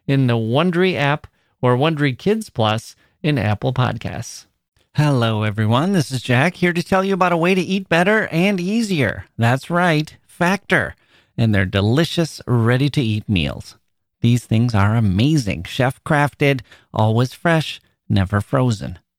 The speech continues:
All you do is heat them up and you're ready to go. No prepping, cooking, or cleanup, and you get something healthy,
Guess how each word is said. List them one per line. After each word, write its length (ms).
All 180
you 200
do 220
is 140
heat 200
them 140
up 200
and 100
you're 120
ready 220
to 60
go. 280
No 200
prepping, 600
cooking, 500
or 140
cleanup, 560
and 140
you 120
get 160
something 360
healthy, 600